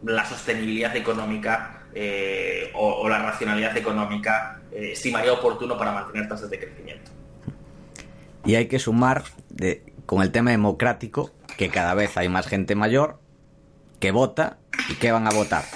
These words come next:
Speaker 2: A quien le diga que las pensiones van a ser más altas.
Speaker 1: Claro, exactamente. Trece millones, tre-,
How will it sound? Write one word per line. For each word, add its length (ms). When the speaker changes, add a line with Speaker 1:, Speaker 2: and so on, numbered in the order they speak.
Speaker 2:
A 120
quien 260
le 80
diga 400
que 80
las 160
pensiones 440
van 120
a 60
ser 140
más 180
altas. 440
Speaker 1:
Claro, 300
exactamente. 580
Trece 360
millones, 500
tre-, 240